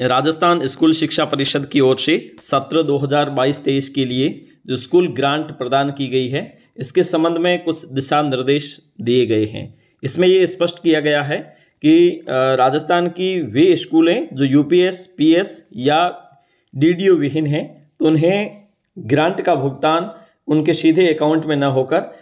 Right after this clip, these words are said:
वेंडर या बेनिफिशियरी के रूप में किया जाना है। तो इस वीडियो में हम समझेंगे कि स्कूल ग्रांट के संबंध में वेंडर और बेनिफिशियरी किसे बनाया जा सकता है और किस प्रकार से स्कूल ग्रांट का भुगतान किया जा सकता है। As a पीईओ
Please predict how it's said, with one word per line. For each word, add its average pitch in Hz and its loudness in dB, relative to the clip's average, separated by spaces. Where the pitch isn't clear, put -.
वेंडर 147 2
या 160 -4
बेनिफिशियरी 165 0
के 156 0
रूप 135 0
में 226 -4
किया 156 2
जाना 117 -4
है। 104 -14
तो 151 2
इस 165 -2
वीडियो 165 2
में 208 -2
हम 202 -4
समझेंगे 175 0
कि 170 2
स्कूल 214 -4
ग्रांट 180 0
के 196 2
संबंध 175 -2
में 190 0
वेंडर 160 0
और 147 0
बेनिफिशियरी 170 0
किसे 175 2
बनाया 160 0
जा 151 0
सकता 151 -2
है 196 -8
और 143 0
किस 254 -4
प्रकार 156 0
से 196 -2
स्कूल 160 0
ग्रांट 139 -2
का 147 -2
भुगतान 123 -4
किया 147 2
जा 127 0
सकता 104 -6
है। - -10
As 139 0
a 151 2
पीईओ 175 2